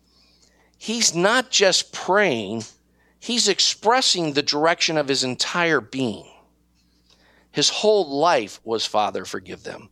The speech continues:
They don't know what they're doing." He came to stand in the gap, which is another,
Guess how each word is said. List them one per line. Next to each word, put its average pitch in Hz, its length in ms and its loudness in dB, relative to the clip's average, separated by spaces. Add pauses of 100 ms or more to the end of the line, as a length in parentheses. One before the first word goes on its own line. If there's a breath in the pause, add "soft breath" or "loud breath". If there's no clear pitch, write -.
(280)
They 104 140 -2
don't 104 260 -8
know 104 80 -8
what 95 180 -12
they're - 140 -14
doing." - 280 -18 (300 loud breath)
He 151 220 -2
came 156 560 0 (240 soft breath)
to 196 100 -4
stand 170 500 0
in 147 140 -2
the 135 80 -2
gap, 131 360 0
which 117 160 -4
is 110 120 -6
another, 120 360 -2